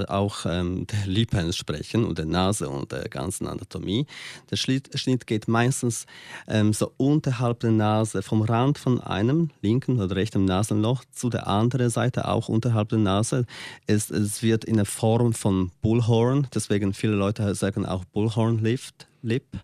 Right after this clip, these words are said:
Ja, also es wird sehr gut versteckt, auch unterhalb der Nase, wo man sowieso nicht so genau schaut, tendenziell, und es einfach auch zu, also in, in der Schatten von der Nase ist.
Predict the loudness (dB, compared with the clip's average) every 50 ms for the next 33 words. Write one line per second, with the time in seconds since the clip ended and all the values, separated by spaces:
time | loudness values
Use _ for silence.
0 | -14 -18 -18 -18 -16 -16 -16 -18 -18 -20 -20 _ -2 0 2 4 4 2 2 0
1 | -2 -2 -2 0 0 0 -2 -2 -2 -4 -2 0 2 2 2 2 0 -2 0 -2
2 | -2 0 0 0 0 0 -2 -8 -6 -4 -2 -2 -2 -2 -2 -2 -2 0 0 0
3 | 0 0 0 0 0 0 2 2 2 0 0 -2 -2 -4 -4 -2 -2 -2 -2 -2
4 | -2 -4 -4 -4 -4 -4 -4 -2 0 0 2 2 4 2 2 0 0 0 0 2
5 | 2 2 0 -2 -2 0 0 2 2 2 2 2 0 0 0 0 0 0 0 0
6 | -2 -6 -6 -4 -2 -2 0 0 0 -2 0 0 0 0 0 0 -2 -2 -4 -4
7 | -6 -6 -6 -4 -6 -6 -4 -6 -6 -6 -10 -18 _ -20 -20 -8 -6 -4 -4 -2
8 | -2 -4 -4 -2 -4 -6 -4 -2 -2 0 2 2 2 2 2 0 0 -2 -2 -2
9 | 0 0 0 0 0 0 -2 -2 0 -2 -2 -2 -2 0 0 0 0 0 -2 -2
10 | -2 0 0 0 -2 -4 -8 -12 -14